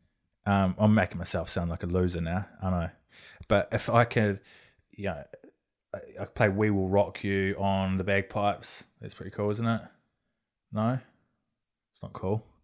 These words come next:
It's not cool. I know it's not cool. What the fuck is my talent? You're exposing me.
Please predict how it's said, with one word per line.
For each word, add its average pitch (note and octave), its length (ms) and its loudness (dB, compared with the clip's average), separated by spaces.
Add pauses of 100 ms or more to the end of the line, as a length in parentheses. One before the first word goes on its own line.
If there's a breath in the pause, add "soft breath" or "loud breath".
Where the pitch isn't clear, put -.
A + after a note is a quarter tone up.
(640 loud breath)
It's - 160 -18
not - 120 -16
cool. - 200 -14
I - 40 -6
know D2+ 200 -8
it's - 120 -12
not - 120 -16
cool. - 300 -18 (1080 soft breath)
What - 280 -16
the A2 140 -10 (180)
fuck - 240 -8
is B2+ 120 -8
my A2+ 140 -4
talent? C3+ 460 -6 (1120)
You're A2+ 160 4
exposing D#3 720 6
me. F#2+ 340 4